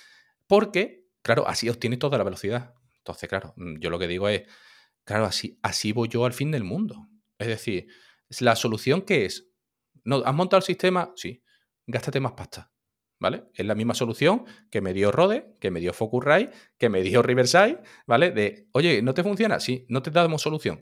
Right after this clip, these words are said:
gástate más pasta", ¿vale? Eh, con lo cual, pues, bueno, una solución que a mí, personalmente, ni me va ni me viene. ¿Por qué? Porque yo tengo diez discos metidos en el Unraid, ¿vale? Creo que no me hacen falta más. Porque, es que lo digo siempre,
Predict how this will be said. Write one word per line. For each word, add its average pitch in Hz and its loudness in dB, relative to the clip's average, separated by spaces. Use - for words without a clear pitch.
gástate 127 -2
más 123 0
pasta", - -16
¿vale? 151 -8
Eh, 85 -10
con 98 -2
lo 98 -4
cual, 104 -2
pues, 82 -12
bueno, 85 -8
una 98 -10
solución 104 -6
que 107 -4
a 101 0
mí, 110 -4
personalmente, 110 0
ni 123 -2
me 101 -2
va 107 2
ni 117 0
me 107 0
viene. 110 0
¿Por 107 -2
qué? 143 0
Porque 113 -4
yo 113 0
tengo 135 0
diez 123 4
discos 120 -2
metidos 98 -4
en 95 -6
el 95 -6
Unraid, 92 -8
¿vale? 101 -4
Creo 107 2
que 104 -2
no 101 -2
me 104 -2
hacen 101 -6
falta 95 -2
más. 90 -8
Porque, 98 -4
es 107 -12
que 143 -2
lo 117 -2
digo 123 0
siempre, 110 -4